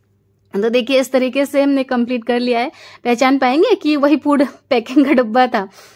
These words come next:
अब नीचे पे भी हमने इसी तरह से डॉट बना लिए हैं, देखिए पूरे में। फिर मैंने यहाँ पर ग्रीन कलर से डॉट बना दिए हैं। इस प्रोसेस को कंप्लीट करिए और इसमें थोड़ा सा पेशेंस की आपको ज़रूरत है।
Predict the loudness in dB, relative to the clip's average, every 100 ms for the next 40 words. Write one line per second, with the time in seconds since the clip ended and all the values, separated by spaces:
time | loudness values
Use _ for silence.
0 | _ -8 0 0 0 -2 -2 0 2 2
1 | 2 0 0 0 0 0 2 2 2 0
2 | 2 0 0 -2 -2 -2 0 0 0 -2
3 | -2 -2 -2 -2 -2 -2 -2 -2 -2 0
4 | 0 0 -2 -2 -2 0 0 0 0 0
5 | 0 -6 -10 _ _ _ _ _ _ _
6 | _ -20 _ _ _ _ -12 -4 -4 -4
7 | -6 -8 -2 -4 -2 -6 -2 -2 2 0
8 | 0 -8 -12 -2 -2 0 2 2 2 2
9 | 2 0 -6 -2 -2 0 -2 -2 -4 -2
10 | -2 0 -2 0